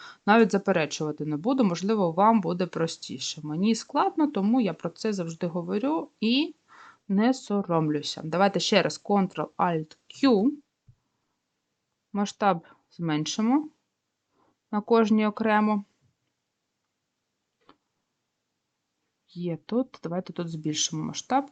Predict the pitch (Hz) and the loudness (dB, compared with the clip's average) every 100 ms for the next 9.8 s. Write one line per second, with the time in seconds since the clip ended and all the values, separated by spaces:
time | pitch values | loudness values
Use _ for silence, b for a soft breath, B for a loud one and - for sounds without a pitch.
0 | _ - 143 - B B 262 226 254 294 | _ -6 -6 -8 B B -2 6 8 8
1 | 294 269 277 240 214 180 165 - 180 185 | 8 10 10 12 12 10 4 0 0 2
2 | 208 202 302 359 359 349 _ 240 202 233 | 2 8 10 10 8 4 _ 4 6 6
3 | 277 226 202 - 226 226 202 175 175 165 | 8 8 6 4 6 8 6 6 -2 -2
4 | 190 247 247 220 202 214 214 233 269 339 | 2 6 8 8 6 4 8 10 10 10
5 | 339 302 - 240 247 190 156 156 B B | 10 8 6 6 8 6 4 0 B B
6 | B - 202 196 196 190 - 226 247 302 | B 4 10 12 12 10 10 8 8 6
7 | 302 294 254 226 240 208 214 208 - 214 | 12 12 12 10 6 6 2 0 2 6
8 | 240 202 190 180 - 254 226 190 202 196 | 6 6 4 2 6 8 8 4 2 2
9 | 208 - 311 359 381 381 349 | 0 2 4 6 6 6 6